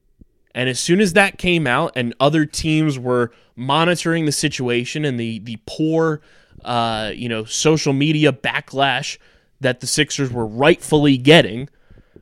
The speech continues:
uh, forty-one minutes after a tweet from Adrian Wojnarowski, Woj, uh, the Sixers then rescinded their, their statement and were no longer going to be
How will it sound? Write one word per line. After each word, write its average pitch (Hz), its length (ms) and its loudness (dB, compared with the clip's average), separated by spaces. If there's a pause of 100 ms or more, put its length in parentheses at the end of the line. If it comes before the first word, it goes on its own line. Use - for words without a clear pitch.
(160)
uh, 131 420 2
forty-one 220 880 0
minutes 175 360 -2
after 127 340 -2
a 127 80 -2
tweet 151 380 -6
from 127 320 -6
Adrian 131 400 0
Wojnarowski, 120 920 -2
Woj, 135 580 2 (520)
uh, 120 640 2 (480)
the 135 140 -4
Sixers 151 600 0
then 139 480 -2
rescinded 147 800 -2
their, 135 420 -2 (840)
their 131 180 -2
statement 131 560 0
and 117 460 -6
were 123 120 -2
no 143 240 6
longer 135 400 2
going 117 300 -4
to - 140 -12
be 110 420 -6